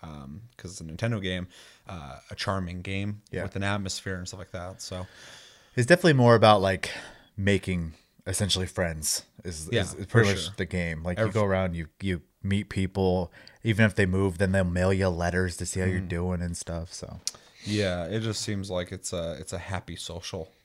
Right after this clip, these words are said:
Speaker 1: game.
Speaker 2: Hundred percent.
Speaker 1: 'Cause every character's just smiling or looking kinda like,
Speaker 2: Or
Speaker 1: "Mm."
Speaker 2: shady.
Speaker 1: Yeah.
Speaker 2: 'Cause their eyes will be off to the side constantly. <laughs>
Speaker 1: Like I said, aesthetically, I love the game. I love,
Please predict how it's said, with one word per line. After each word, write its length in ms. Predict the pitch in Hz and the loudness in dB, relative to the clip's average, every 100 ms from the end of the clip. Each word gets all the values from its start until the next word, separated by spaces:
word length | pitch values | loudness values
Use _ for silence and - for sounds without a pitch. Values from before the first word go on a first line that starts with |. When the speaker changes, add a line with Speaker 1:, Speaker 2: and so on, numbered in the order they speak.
| _ _ _ | _ _ _
Speaker 1:
game. 320 | - 92 78 80 | -10 -8 -8 -10
Speaker 2:
Hundred 100 | 82 | -10
percent. 240 | 78 - - _ _ - | -10 -12 -16 _ _ -16
Speaker 1:
'Cause 140 | 101 | -6
every 180 | 98 - | -4 -4
character's 360 | - 90 95 - | -6 -6 -6 -8
just 200 | 92 - | -6 -6
smiling 580 | 95 90 87 87 85 | -6 -6 -6 -8 -10
or 140 | 85 90 | -12 -12
looking 360 | 92 - 92 | -12 -12 -10
kinda 220 | 87 92 90 | -6 -4 -4
like, 240 | 90 85 - | -4 -6 -6
Speaker 2:
Or 180 | 110 123 | -6 -2
Speaker 1:
"Mm." 40 | |
Speaker 2:
shady. 680 | 92 87 78 92 82 82 95 - _ - - | 0 0 -2 -4 -6 -6 -8 -12 _ -20 -16
Speaker 1:
Yeah. 240 | 90 85 85 | -14 -12 -12
Speaker 2:
'Cause 160 | - 87 | -12 -6
their 160 | 90 76 | -4 -2
eyes 200 | 85 87 | -2 -2
will 80 | |
be 80 | 85 | 0
off 180 | 85 85 | 0 -2
to 40 | |
the 80 | - | -6
side 320 | 78 85 85 | -4 0 0
constantly. 840 | - 80 85 - 135 117 120 139 123 - | -2 -4 -2 2 4 6 4 2 -2 -8
<laughs> 40 | - - - - - - - - - - | -20 -20 -20 -20 -20 -18 -18 -18 -16 2
Speaker 1:
Like 120 | 123 | 4
I 40 | 117 | 6
said, 220 | 104 85 | 4 -2
aesthetically, 680 | 85 - - 156 110 107 98 | -4 0 8 8 8 4 4
I 20 | |
love 260 | 95 101 | 6 4
the 60 | 92 | 2
game. 260 | 85 80 87 | -6 -6 -4
I 80 | 95 | -2
love, 280 | 98 92 | 0 -2